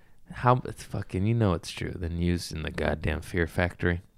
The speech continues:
Anyways, it's real now, and I'm home, and I haven't been doing shit. <sighs> Cold showers, exercise.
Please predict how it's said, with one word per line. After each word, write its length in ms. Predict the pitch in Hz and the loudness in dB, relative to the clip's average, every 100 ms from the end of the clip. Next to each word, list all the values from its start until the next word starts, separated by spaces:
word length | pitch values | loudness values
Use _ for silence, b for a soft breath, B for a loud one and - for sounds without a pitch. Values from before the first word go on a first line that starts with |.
| B B B | B B B
Anyways, 400 | - 170 160 151 | 6 10 10 8
it's 140 | 131 - | 6 8
real 180 | 135 131 | 8 10
now, 240 | 117 113 | 10 10
and 80 | 110 | 10
I'm 160 | 90 | 8
home, 420 | 85 98 101 101 92 | 6 8 10 10 8
and 160 | 78 | 6
I 40 | 76 | 4
haven't 280 | 85 95 67 | 4 4 4
been 100 | 80 | 4
doing 220 | 82 76 | 4 4
shit. 440 | - - 95 95 - - b b b b b b b b b b b b b b b b b b - - - - | 0 2 4 2 -2 -14 b b b b b b b b b b b b b b b b b b -12 -12 -14 -12
<sighs> 60 | B B B B B B B B - - - - - - - - | B B B B B B B B -20 -20 -20 -20 -20 -18 -18 -6
Cold 300 | - 101 135 | 4 6 6
showers, 640 | 135 147 117 117 120 117 - - - | 6 6 10 10 8 6 -4 -14 2
exercise. 880 | 110 - 101 - 85 76 - - | 2 4 0 2 4 4 2 -8